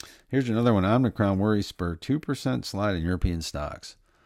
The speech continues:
Over being pummeled by the press and the government, the government press,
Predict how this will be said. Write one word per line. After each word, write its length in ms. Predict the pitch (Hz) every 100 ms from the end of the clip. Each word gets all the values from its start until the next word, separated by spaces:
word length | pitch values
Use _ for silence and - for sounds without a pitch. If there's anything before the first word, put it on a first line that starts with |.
| _ _ _ _ _ _ _ _ _ _ _ -
Over 500 | 113 113 110 104 92 _ _ _ _ _ _ _ _ _ _ _ _ _ - - -
being 300 | 131 117 90
pummeled 640 | - - 117 85 82 87 -
by 160 | 87 90
the 120 | 92
press 600 | - 110 85 95 - - -
and 120 | 95
the 40 | 104
government, 640 | 110 90 80 78 82 - - _
the 120 | -
government 420 | 95 110 110 82
press, 520 | - 76 - 92 -